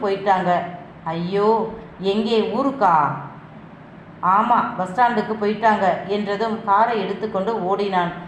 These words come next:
சரியாக அப்போதுதான் பஸ் கிளம்பி சென்று கண் மறைந்தது. சரி என்று வந்தவன் கனிநிலாவை சமாதானப்படுத்தியவன், அடுத்த வாரம் காமாட்சியை கூட்டிக் கொண்டு போய் நதிநிலாவின் வீட்டில் வசந்தாவை பார்த்து நடந்த அனைத்தையும் காமாட்சி சொன்னார்.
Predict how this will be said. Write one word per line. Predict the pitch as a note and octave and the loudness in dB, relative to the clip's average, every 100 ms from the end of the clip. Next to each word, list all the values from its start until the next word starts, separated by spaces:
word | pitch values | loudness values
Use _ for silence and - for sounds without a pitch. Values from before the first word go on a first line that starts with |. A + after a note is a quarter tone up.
| - - | -16 -2
சரியாக | A#3+ B3 D4 D#4 D4 | 0 2 4 4 4
அப்போதுதான் | G3 - A#3+ A3 A#3+ A#3 | 4 2 2 4 4 4
பஸ் | G3+ A3 - | 2 2 0
கிளம்பி | G#3 A3 A3 | 0 0 -2
சென்று | G3+ G3 G#3 A3 | -4 -4 -4 -2
கண் | G3+ G#3+ | 0 2
மறைந்தது. | G3+ F3+ G3 G#3 F#3 F3+ - - - - | 2 2 0 -2 -2 -4 -8 -14 -18 -14
சரி | - F#3+ F#3+ B3+ B3 | 0 4 4 2 -2
என்று | A#3 A3 G#3+ | -2 0 2
வந்தவன் | F#3+ G3 G#3 A3 - | 4 4 4 4 0
கனிநிலாவை | G#3+ G#3+ B3+ A3+ G3 F#3 F3+ | -2 -2 -2 2 2 2 0
சமாதானப்படுத்தியவன், | F#3 G3+ A3+ A#3+ A3 G#3+ F#3 F#3 G3 G3 G#3 G#3+ F3+ - - - | 0 2 4 4 2 0 -4 -4 0 2 4 2 0 -8 -12 -2
அடுத்த | D#3+ F#3+ G3 F#3+ | 0 0 0 4
வாரம் | G3+ A3+ A3+ | 6 4 2
காமாட்சியை | G3 G#3 A3 A3+ A3 F#3+ F#3+ | 4 4 4 2 0 -2 -2
கூட்டிக் | G#3+ A3 G#3+ | -2 -2 -2
கொண்டு | G3 F#3 | -2 -2
போய் | F#3 G#3 G3 E3+ | 0 0 0 -2
நதிநிலாவின் | G3+ G#3+ C4 A3+ G3 F#3 F3+ | -2 -2 0 2 4 2 0
வீட்டில் | G3 G3+ A3 G3 - - - | -2 0 0 0 -4 -10 -8
வசந்தாவை | G3 A3+ C#4 C4 G3+ F#3+ F#3 | -2 0 2 4 4 0 0
பார்த்து | F3+ F#3 F3+ A3 F#3+ | 2 2 2 0 0
நடந்த | F3+ G#3 B3 B3 | 2 2 2 2
அனைத்தையும் | E3+ F#3 F#3 G#3 G#3+ A3 - | 2 0 -2 -2 -2 -2 2
காமாட்சி | F#3+ G#3+ G#3 G#3 F#3+ | 2 4 2 0 -6
சொன்னார். | F3+ E3+ F#3+ F3 - - | -4 0 2 2 0 -10